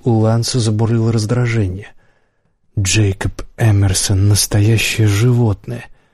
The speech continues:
Его следовало бы прижать». «Да, физически они стираются с телефона». Фелисити вытащила из заднего кармана шорт свой телефон и стала что-то искать в нём.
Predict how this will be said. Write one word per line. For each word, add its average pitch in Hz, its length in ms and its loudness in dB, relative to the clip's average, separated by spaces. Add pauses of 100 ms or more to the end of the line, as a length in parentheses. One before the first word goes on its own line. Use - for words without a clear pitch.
(240)
Его 110 260 4
следовало 120 420 2
бы 113 140 2
прижать». 117 880 0 (920)
«Да, 101 380 0 (340)
физически 113 600 -2
они 110 220 4
стираются 113 520 0
с - 80 -6
телефона». 107 600 -4 (460)
Фелисити 127 420 2
вытащила 123 400 2
из 117 100 2
заднего 113 300 2
кармана 117 380 2
шорт 123 320 -2
свой 117 240 0
телефон 123 400 2
и 117 40 4
стала 120 300 0
что-то 127 320 0
искать 110 360 -2
в 104 40 0
нём. 104 220 -2